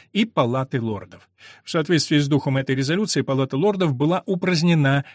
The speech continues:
земли короны, церкви и роялистов конфискованы, распроданы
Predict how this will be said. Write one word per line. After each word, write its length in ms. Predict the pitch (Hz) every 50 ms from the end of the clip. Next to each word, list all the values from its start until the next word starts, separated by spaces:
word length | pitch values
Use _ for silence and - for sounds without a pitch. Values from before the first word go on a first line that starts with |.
| _ -
земли 480 | 139 123 156 185 175 151 147 143 143
короны, 600 | 127 - 139 131 120 120 139 147 156 165 165 147
церкви 520 | 139 - - 123 131 147 151 147 - 143 131
и 80 | 120
роялистов 600 | 120 117 117 113 113 131 165 165 - - - - -
конфискованы, 880 | - 147 131 117 - 120 - - - - 151 190 196 214 208 190 180
распроданы 720 | 151 135 123 - - 139 139 170 180 185 196 185 196 175